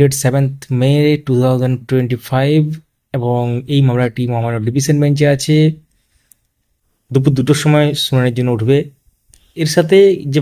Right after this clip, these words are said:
ভাইটাল ইনফরমেশনটা পাওয়া গেল এখানে ওয়েবসাইটে, সেটা দেখতে পাচ্ছেন এখানে ক্যান যুক্ত আছে। মানে, এই মামলাটার সাথে অনেক পিটিশনার যুক্ত আছে। এক একটা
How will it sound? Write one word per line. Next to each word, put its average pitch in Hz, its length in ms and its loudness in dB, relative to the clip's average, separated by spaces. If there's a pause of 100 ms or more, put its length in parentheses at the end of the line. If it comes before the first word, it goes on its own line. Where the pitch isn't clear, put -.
ভাইটাল 127 380 -2
ইনফরমেশনটা 139 640 -2
পাওয়া 113 240 -4
গেল 117 100 -4 (120)
এখানে 117 220 -10
ওয়েবসাইটে, 113 480 -2
সেটা 123 220 -4
দেখতে 110 180 -8
পাচ্ছেন 123 240 -2
এখানে 127 160 -4 (120)
ক্যান 131 220 0 (140)
যুক্ত - 200 -10 (140)
আছে। 135 140 -8 (880)
মানে, 135 120 -4 (160)
এই 190 80 4 (100)
মামলাটার 156 400 -2
সাথে 160 160 -4 (200)
অনেক 202 160 -2 (100)
পিটিশনার 123 380 -4
যুক্ত 110 180 -12
আছে। 110 200 -12
এক - 60 -8 (100)
একটা 165 160 -2